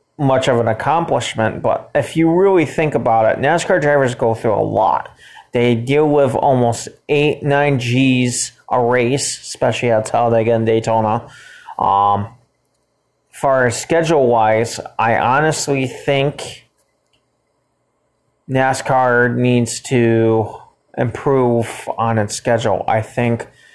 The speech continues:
um, nascar should begin in Daytona like it always has and end in Daytona. That way, <laughs> no one knows what's gonna happen at Daytona or Talladega.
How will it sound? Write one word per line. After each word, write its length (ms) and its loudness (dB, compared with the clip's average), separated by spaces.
um, 840 0
nascar 560 0
should 380 -6
begin 380 0
in 160 2
Daytona 640 2
like 240 0
it 360 -2
always 340 2
has 480 2
and 200 -4
end 200 2
in 180 2
Daytona. 680 -4
That 320 0
way, 600 0
<laughs> 320 -20
no 180 2
one 300 2
knows 280 4
what's 220 0
gonna 240 2
happen 380 2
at 180 2
Daytona 600 2
or 160 2
Talladega. 720 2